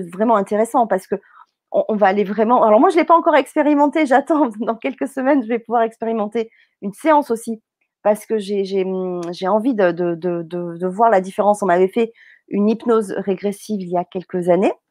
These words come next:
et ça n'a absolument rien à voir, hein, euh, puisque c'était, euh, c'était pour, euh, oui, pour soulager quelque chose. Mais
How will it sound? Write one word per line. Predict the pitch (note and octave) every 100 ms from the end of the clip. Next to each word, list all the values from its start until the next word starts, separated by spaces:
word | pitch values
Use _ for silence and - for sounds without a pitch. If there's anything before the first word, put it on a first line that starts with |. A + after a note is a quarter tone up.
| _ _ _ _ _ _
et | F#3+
ça | F3+
n'a | F3
absolument | - G3 A3+ A3+
rien | F#3 - A3 A#3
à | F#3
voir, | G#3 D#4
hein, | G3+ D4+ _ _ _ _ _ _ -
euh, | F3
puisque | D#3+ - -
c'était, | F#3+ F#3 - G3
euh, | F3+ E3 D#3+
c'était | E3+ F3+ -
pour, | F#3 F3+ E3 D#3+
euh, | D3+
oui, | F3 A#3+
pour | A3 F3 -
soulager | G3+ F3+ F3
quelque | F#3+ E3 -
chose. | A3 E4+
Mais | A#3 F3+